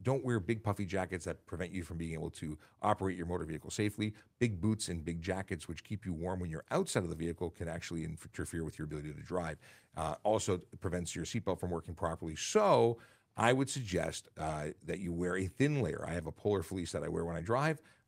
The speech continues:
The big jacket goes in the back seat of the trunk, depending on who's in the vehicle with me. Uh, big boots prevent you from being able to, you know, push the pedal you want. So sometimes people wanna hit the brakes and they hit the gas instead 'cause they're hitting both and it causes a collision. That's bad. Uh,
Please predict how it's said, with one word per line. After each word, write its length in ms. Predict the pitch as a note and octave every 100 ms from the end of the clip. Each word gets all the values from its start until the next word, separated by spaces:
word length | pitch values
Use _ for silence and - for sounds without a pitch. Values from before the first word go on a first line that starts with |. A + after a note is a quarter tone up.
| -
The 60 |
big 160 | F#2 E2
jacket 300 | E2 D2+ F#2
goes 180 | D2 D#2
in 60 |
the 60 | D#2
back 220 | D#2 D2+
seat 200 | - C#2
of 40 | C2
the 80 |
trunk, 300 | - G2 F#2
depending 340 | - F2 D2+ D2+
on 300 | D2 D2+ - -
who's 220 | - E2
in 60 | D2
the 60 | D#2
vehicle 320 | D2+ - E2+
with 180 | F#2+ -
me. 60 | - - - _ _
Uh, 140 | D2+ D2+
big 280 | G2+ F2
boots 220 | D#2 D#3 -
prevent 320 | G2 F#2+ F#2
you 80 | F2+
from 100 | F2+
being 120 | F#2
able 160 | F2+ F2+
to, 260 | F#2+ F2 - -
you 60 | G2+
know, 80 | F2 - _ _ -
push 160 | C3 -
the 80 | A2
pedal 180 | A#2+
you 140 | A#2 A2+
want. 260 | C3 -
So 120 | - -
sometimes 380 | G2 F#2 F2+
people 220 | F#2+ F2+ F2
wanna 220 | - F2+ F2+
hit 180 | F#2
the 80 | -
brakes 340 | E2 A#2+ D#3+ -
and 80 |
they 40 | E2
hit 120 | -
the 60 | -
gas 300 | F2 D#2+ -
instead 420 | - - F#3 D#3
'cause 120 | -
they're 100 | E2+
hitting 220 | G2+ G#2+
both 260 | G2+ E3 G3
and 100 | C3
it 60 | B2
causes 300 | A#2 A#2+ C3
a 40 |
collision. 360 | F3+ G#3 A#2 - - - _ -
That's 200 | D2+ -
bad. 300 | E2+ D#2+ - - - -
Uh, 180 | G2